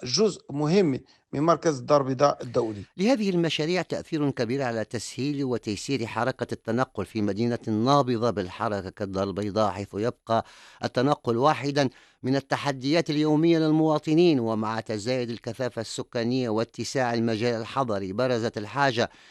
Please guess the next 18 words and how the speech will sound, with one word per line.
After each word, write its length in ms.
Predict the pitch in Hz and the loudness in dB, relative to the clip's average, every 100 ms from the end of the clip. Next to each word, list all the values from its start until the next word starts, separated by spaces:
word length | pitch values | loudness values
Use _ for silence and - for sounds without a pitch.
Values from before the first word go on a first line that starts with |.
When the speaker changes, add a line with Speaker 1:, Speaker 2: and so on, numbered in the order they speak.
| - _ 131 | -20 _ -2
Speaker 2:
إلى 200 | 131 131 | 0 0
حلول 540 | 110 123 156 160 143 | -2 0 2 2 4
نقل 360 | 156 - 143 135 | 2 2 0 0
عصرية 480 | 127 - 160 156 120 | -2 -2 -2 0 0
تقرب 600 | 120 - 147 143 131 139 | -2 -2 -2 0 0 0
المسافات 760 | 131 131 143 120 156 131 - | 0 0 -2 -2 0 0 -2
وتخفف 680 | 101 117 - 147 139 135 123 | -8 -8 -2 -2 -2 -6 -6
الضغط 500 | 123 107 147 - - | -6 -2 -2 -2 -2
على 260 | 123 123 131 | 0 0 -2
الطرق. 560 | - 123 98 85 _ _ _ _ _ | -2 -2 -2 -4 _ _ _ _ _
ومشروع 480 | - 101 98 127 127 | -4 -2 0 0 0
قطارات 540 | - 110 110 113 113 | 0 -4 -2 -2 -2
القرب 360 | 104 - 131 107 | -6 0 0 0
الحضرية 720 | 101 110 113 113 127 123 113 | -4 -4 0 0 0 0 0
يجسد 580 | 107 107 147 - 123 107 | -2 0 0 0 -4 -2
إحدى 380 | - 120 - 120 | -2 -4 -2 -4
التحولات 800 | - 120 - 127 123 131 156 131 | -4 -8 -2 -2 0 0 0 -4
الكبرى 460 | - 143 117 117 | -4 0 2 2